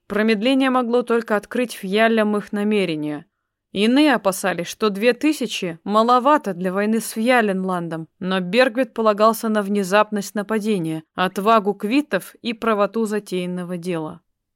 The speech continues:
А более расчётливые из его сподвижников надеялись на то, что как раз в это время Торвард Конунг, никогда не проводивший лето дома,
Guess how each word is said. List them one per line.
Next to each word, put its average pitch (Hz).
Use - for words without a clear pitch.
А 208
более 269
расчётливые 190
из 185
его 202
сподвижников 302
надеялись 233
на 226
то, 294
что -
как 320
раз 220
в 196
это 220
время 226
Торвард 208
Конунг, 277
никогда 226
не 180
проводивший 175
лето 170
дома, 240